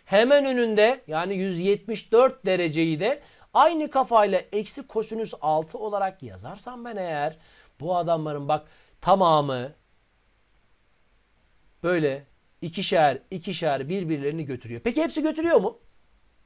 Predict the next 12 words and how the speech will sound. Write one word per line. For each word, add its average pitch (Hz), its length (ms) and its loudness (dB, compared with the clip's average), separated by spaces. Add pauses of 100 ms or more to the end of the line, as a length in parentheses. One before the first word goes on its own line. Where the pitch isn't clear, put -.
(560)
Hepsi 208 280 -4
götürüyor 208 340 0
mu? 147 60 -4
Yani 151 320 -2 (220)
ortada 202 420 2
bir 214 40 -2
şey 220 240 0
kalıyor 170 340 4
mu? 117 160 -4
Ortayı 143 360 -2
göremiyorum 190 500 -2
ya. 117 180 -6